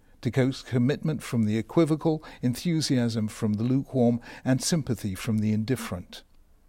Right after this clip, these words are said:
His judgment on the effect of her interventions is that, through tireless but prudent social diplomacy,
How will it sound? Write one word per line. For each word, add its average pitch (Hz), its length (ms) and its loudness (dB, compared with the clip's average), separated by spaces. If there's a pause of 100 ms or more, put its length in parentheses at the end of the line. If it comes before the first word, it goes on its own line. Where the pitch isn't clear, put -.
(640)
His 151 160 4
judgment 156 520 0
on 123 140 2
the 117 140 8
effect - 400 0
of 117 120 -2
her 120 140 2
interventions 120 880 -2
is 117 200 -2
that, 123 280 0 (320)
through 143 240 0
tireless 175 560 0
but - 240 -6
prudent 120 680 -2 (260)
social 143 380 4
diplomacy, 117 720 0